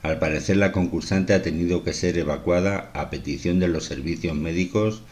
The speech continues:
debido a una severa gastroenteritis, una situación a la que se le suma el agotamiento de los últimos días provocado por las incesantes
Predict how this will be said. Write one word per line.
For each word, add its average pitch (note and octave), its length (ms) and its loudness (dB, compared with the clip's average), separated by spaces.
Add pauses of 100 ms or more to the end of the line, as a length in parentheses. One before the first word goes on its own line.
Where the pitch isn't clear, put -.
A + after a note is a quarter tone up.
(380)
debido F2 440 4
a F#2+ 100 6
una F#2 340 4
severa F2 680 0
gastroenteritis, D2+ 1300 -2 (440)
una F#2 220 4
situación G2 920 2
a D#2 140 -4
la D2+ 180 -4
que D#2 80 -4
se D#2 160 -4
le D2 140 -4
suma G2 440 2 (240)
el D2+ 220 -4
agotamiento D2+ 720 0
de F#2 120 4
los C#2 200 -4
últimos E2 460 -2
días G2+ 460 2 (420)
provocado F2 640 2
por F2+ 140 2
las D#2+ 260 -4
incesantes F2 800 -2